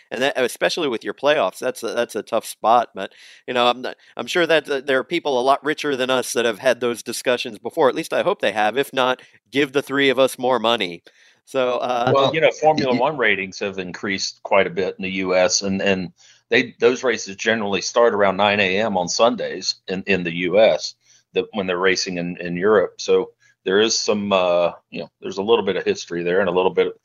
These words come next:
Speaker 2: little bit of something to go on. So there you go. Let's start. There we go. Sunday brunch.
Speaker 3: Let's,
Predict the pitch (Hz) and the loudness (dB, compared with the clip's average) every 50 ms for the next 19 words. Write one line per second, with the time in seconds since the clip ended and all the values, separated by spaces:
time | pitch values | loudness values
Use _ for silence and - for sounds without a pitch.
0 | - - - _ _ _ _ - 135 127 117 120 110 107 - - 117 107 - 104 | -20 -20 -20 _ _ _ _ -2 -2 2 4 2 2 2 2 0 -2 0 -2 -4
1 | 101 98 92 95 95 95 98 95 98 110 123 127 - - 123 123 139 143 143 147 | -4 -4 0 2 2 4 4 4 2 2 0 -2 -2 0 2 4 4 4 4 4
2 | 143 156 135 107 113 123 - - 135 127 123 110 147 165 165 - 101 104 123 - | 4 2 2 2 2 0 0 0 0 0 2 2 0 -2 -2 0 0 0 0 0
3 | - _ _ - - - 139 135 151 147 123 98 87 85 _ _ _ _ _ _ | -2 _ _ -12 -4 0 0 0 2 2 2 0 0 -2 _ _ _ _ _ _
4 | _ _ _ _ _ - 113 131 143 120 - - 117 123 147 156 - - | _ _ _ _ _ -2 0 0 0 0 -2 -4 0 0 0 0 -2 -8